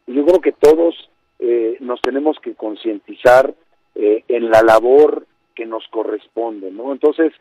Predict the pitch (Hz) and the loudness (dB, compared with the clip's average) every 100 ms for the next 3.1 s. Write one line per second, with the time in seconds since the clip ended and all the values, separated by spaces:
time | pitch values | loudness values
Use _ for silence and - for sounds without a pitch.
0 | _ _ - 127 120 123 123 123 127 127 | _ _ -8 -2 0 0 -4 -10 -8 -6
1 | 131 165 185 202 - 135 127 117 120 107 | -2 0 0 0 -6 -6 -8 -6 -8 -8
2 | 117 110 110 123 135 - 107 104 107 104 | -10 -8 -2 2 2 -2 -8 -8 -6 -6
3 | 95 | -8